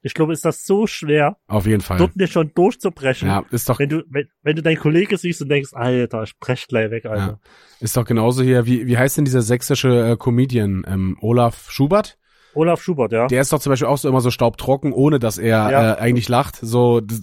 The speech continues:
Speaker 2: muss, stell ich mir auch so schwer vor.
Speaker 1: Ja.
Speaker 2: Ähm, wenn du so hast, so Felix Lobrecht, teilweise feiert der ja selber so drüber, weißt du?
Speaker 1: Ja.
Speaker 2: Aber wenn du halt so ein, keine Ahnung, so ein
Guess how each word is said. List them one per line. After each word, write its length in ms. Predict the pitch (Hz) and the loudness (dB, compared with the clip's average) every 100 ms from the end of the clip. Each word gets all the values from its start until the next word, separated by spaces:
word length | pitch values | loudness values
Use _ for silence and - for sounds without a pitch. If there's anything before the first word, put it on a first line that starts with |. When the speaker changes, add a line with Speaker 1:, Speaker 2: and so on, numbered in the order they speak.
| - | -4
Speaker 2:
muss, 300 | 135 127 117 | -2 -2 -4
stell 160 | 135 127 | 0 0
ich 60 | |
mir 80 | 131 | 2
auch 80 | 135 | 0
so 180 | 147 147 | 0 0
schwer 260 | 135 147 | 2 0
vor. 380 | - 127 131 139 _ - - - | 2 2 2 0 _ -20 -20 -10
Speaker 1:
Ja. 220 | 123 127 120 | -4 -4 -4
Speaker 2:
Ähm, 480 | 107 104 98 98 - | -4 -2 -2 -4 -4
wenn 160 | 113 | 0
du 60 | 123 | 2
so 100 | 123 | 2
hast, 140 | 135 | 2
so 80 | - | 0
Felix 320 | - 127 120 | 0 0 2
Lobrecht, 340 | 139 151 151 - | 0 0 0 0
teilweise 380 | 131 127 123 120 | 2 2 2 0
feiert 300 | 120 120 123 | 0 2 2
der 100 | 117 | 0
ja 60 | |
selber 440 | 104 127 160 180 147 | 2 2 2 2 0
so 160 | 151 | -2
drüber, 400 | 139 156 185 190 147 | 0 2 2 2 -2
weißt 180 | 113 143 | -2 0
du? 180 | 170 - _ | 0 -2 _
Speaker 1:
Ja. 220 | 117 131 - - | -4 -4 -6 -2
Speaker 2:
Aber 180 | 117 120 | 2 4
wenn 100 | 131 | 4
du 80 | 131 | 4
halt 160 | 127 | 2
so 120 | 127 | 2
ein, 480 | 127 123 120 113 82 _ _ _ - | 4 4 2 0 -4 _ _ _ -4
keine 200 | 120 113 | 0 2
Ahnung, 220 | 123 117 | 2 2
so 140 | 104 | 0
ein 400 | 107 104 95 80 | -2 -2 -6 -8